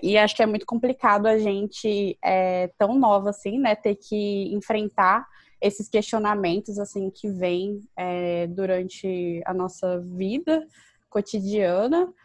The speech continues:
porque você tá ali, né, experienciando várias coisas, e eu acho que os principais desafios,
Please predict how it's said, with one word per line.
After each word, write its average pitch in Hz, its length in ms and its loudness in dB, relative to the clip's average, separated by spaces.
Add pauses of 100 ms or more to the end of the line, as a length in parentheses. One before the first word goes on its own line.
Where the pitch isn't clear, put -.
(180)
porque 240 500 6
você 240 140 2
tá 240 140 0
ali, 233 500 0 (160)
né, 208 220 2
experienciando 226 580 0
várias 220 320 2
coisas, 240 480 2
e 233 60 2
eu 220 60 4
acho 214 280 2
que 220 240 -2
os 214 120 -6
principais 220 400 0
desafios, 214 520 -4